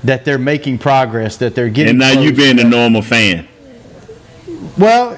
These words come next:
Speaker 1: you, but last year I didn't feel this way. Last year I didn't feel this way at all. Like, I felt like,
Speaker 2: Okay. All right.
Speaker 1: you know, I, I'm a little optimistic. So
Speaker 2: Yeah.
Speaker 1: I wanna know how you guys feel. Do you feel good about this? Do you feel good about the,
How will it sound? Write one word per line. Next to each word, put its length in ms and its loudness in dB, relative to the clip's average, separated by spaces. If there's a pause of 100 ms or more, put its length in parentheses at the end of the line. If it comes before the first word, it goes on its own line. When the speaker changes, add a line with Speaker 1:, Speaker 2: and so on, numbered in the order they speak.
Speaker 1:
you, 140 0
but 140 2
last 320 2
year 100 2
I 60 2
didn't 180 0
feel 160 2
this 180 -4
way. 120 -4
Last 340 0
year 120 2
I 120 2
didn't 220 0
feel 300 0
this 260 -4
way 200 -2
at 80 -2
all. 280 2
Like, 180 -4
I 160 0
felt 280 -4
like, 240 0
Speaker 2:
Okay. 480 0 (380)
All 60 -2 (220)
right. 80 0
Speaker 1:
you 80 -2
know, 200 -6 (100)
I, 240 -4
I'm 160 0
a 140 2
little 240 2
optimistic. 640 -2
So 100 0
Speaker 2:
Yeah. 60 2
Speaker 1:
I 40 2
wanna 140 -4
know 160 0
how 120 0
you 220 -2
guys 340 -2
feel. 300 -4
Do 200 -2
you 120 0
feel 240 0
good 220 0
about 340 -2
this? 220 -2
Do 100 -6
you 100 -2
feel 220 0
good 220 0
about 320 -2
the, 260 -4